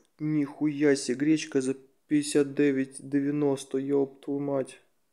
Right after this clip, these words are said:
Вот это да. Всё, Назик, я тебе выбил гречку. Не благодари. Теперь у тебя на аккаунте есть, э, гречка и триста К кристаллов, которые я проебу куда-нибудь, куда посчитаю нужно.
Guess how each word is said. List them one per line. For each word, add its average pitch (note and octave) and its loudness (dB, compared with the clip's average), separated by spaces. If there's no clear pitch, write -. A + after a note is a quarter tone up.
Вот C#3 -8
это C3+ 0
да. B2 0
Всё, C3 -2
Назик, B2+ -2
я C3 2
тебе C3 0
выбил C3 2
гречку. C3+ 0
Не C#3+ -4
благодари. B2+ 2
Теперь C#3 -6
у - -6
тебя A#2 -8
на A#2 -6
аккаунте B2 -6
есть, A#2 -6
э, A#2 -2
гречка A#2+ -6
и C3 -6
триста C3 -10
К B2+ -4
кристаллов, D3 -8
которые B2 -4
я A#2+ -2
проебу B2 -2
куда-нибудь, C#3+ -2
куда A#2+ 2
посчитаю A#2 -10
нужно. - -14